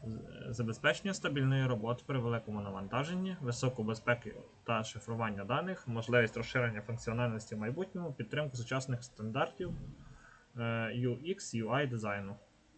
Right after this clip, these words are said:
Далі у нас специфікація вимог продовження, детальні функціональні вимоги: система обміну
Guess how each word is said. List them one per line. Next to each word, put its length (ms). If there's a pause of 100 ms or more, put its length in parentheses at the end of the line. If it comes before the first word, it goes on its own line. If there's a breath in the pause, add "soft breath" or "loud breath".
(1200 loud breath)
Далі 220
у 60
нас 260
специфікація 720
вимог 260
продовження, 640 (600 loud breath)
детальні 440
функціональні 580
вимоги: 460
система 480
обміну 460